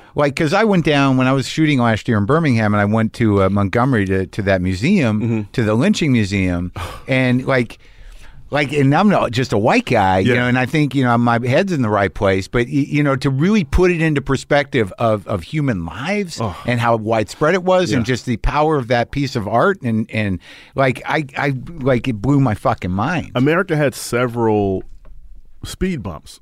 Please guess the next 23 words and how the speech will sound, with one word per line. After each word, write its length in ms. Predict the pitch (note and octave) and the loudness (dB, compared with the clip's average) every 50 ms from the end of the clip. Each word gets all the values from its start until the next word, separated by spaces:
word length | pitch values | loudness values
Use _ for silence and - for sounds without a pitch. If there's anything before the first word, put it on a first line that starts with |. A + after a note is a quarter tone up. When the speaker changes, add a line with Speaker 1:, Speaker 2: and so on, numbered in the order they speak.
| - | -18
Speaker 2:
for 100 | - - | -14 -12
black 300 | F2+ E2 F2+ E2 - - | -10 -8 -8 -8 -10 -12
folk. 220 | - - - - - | -14 -14 -14 -12 -8
We 140 | - G#2+ G#2+ | -4 -2 0
had 240 | G#2+ G#2 F#2+ F2 - | 0 0 -2 -4 -8
slavery. 500 | - - E2+ D2 D#2 F2 A#2+ C#3 E3+ - - | -10 -10 -8 -8 -8 -8 -8 -8 -10 -10 -8
Speaker 1:
Yeah. 300 | G#2+ G#2 G2 F2 D#2+ D2+ - - | -4 -2 0 0 -2 -4 -6 -8
Speaker 2:
Got 180 | G#2 G2 F#2+ | -8 -8 -8
past 320 | - B2+ C3+ D3+ - - - | -6 -6 -6 -8 -8 -8 -8
that. 220 | F2 E2 E2+ - - - - | -8 -8 -8 -10 -12 -12 -8
Then 380 | G2+ A#2+ C#3+ E3 D3 B2+ A2+ - - | -4 -2 0 0 0 0 -2 -4 -6
there 100 | G#2 G#2 | -6 -6
were 80 | G2+ E2 | -6 -6
actually 360 | E2 - A#2 - - A#2+ A2+ | -8 -10 -10 -8 -8 -8 -6
people 320 | - A#2 A2 - - G#2 | -6 -6 -6 -4 -4 -4
who 100 | G2 G#2 | -4 -6
pulled 220 | - - G2 G#2+ G2+ | -4 -4 -4 -4 -4
themselves 340 | A#2 A2 - A#2+ A2 - - | -4 -6 -4 -4 -4 -4 -4
up 120 | G#2 E2+ | -6 -4
literally 340 | A#2 C3+ D3+ D3+ D3+ D3+ C#3+ | -2 -2 0 2 2 2 2
by 160 | A#2+ B2 A#2 | 2 2 2
their 140 | A2 A#2 G#2+ | 2 0 -2
bootstraps, 640 | E2+ G2+ G#2+ G#2 - - F2+ E2+ E2 - - - | -2 -2 -4 -4 -4 -6 -8 -8 -8 -10 -12 -16